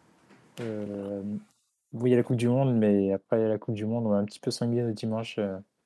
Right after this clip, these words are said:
dimanche après-midi. Le lundi soir, euh, fini les petits, euh, seigneurs de la F un. Faut qu'on trouve de, de nouvelles occupations. Et sinon, bah, j'ai hâte que ça reprenne. C'est vrai que,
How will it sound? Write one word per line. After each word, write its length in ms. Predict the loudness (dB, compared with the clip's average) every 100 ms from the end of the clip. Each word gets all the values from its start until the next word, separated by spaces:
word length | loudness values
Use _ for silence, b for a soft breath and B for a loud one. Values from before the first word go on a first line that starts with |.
| _ _ _ _ _ _ _ _ _ -6
dimanche 260 | 0 2
après-midi. 540 | 2 2 2 0 -4 -8 _ _ _ _ _ _ _
Le 120 | 4
lundi 260 | 6 4 2
soir, 320 | 2 4 6
euh, 160 | 4 0
fini 300 | -4 -4 -2
les 120 | -2
petits, 300 | -4 -4 -2
euh, 420 | -2 -4 -4 -6
seigneurs 400 | -10 -2 0 2
de 40 | 2
la 160 | 2
F 120 | 0 -4
un. 160 | -6 -10 _ _ _ _
Faut 100 | -4 -2
qu'on 80 |
trouve 180 | -2 -4
de, 80 | -6
de 220 | -8 -4
nouvelles 240 | 0 0 0
occupations. 560 | -2 0 0 -2 -8 -10 _ _ _ _ _ _ _ _ _ _ -20 -8 -4
Et 100 | -2
sinon, 300 | 0 2 2
bah, 300 | 4 2 2
j'ai 180 | 4
hâte 220 | 4 4 2
que 120 | 2
ça 100 | 4
reprenne. 380 | 4 2 0 -2
C'est 140 | 0
vrai 140 | 0
que, 220 | 0 -2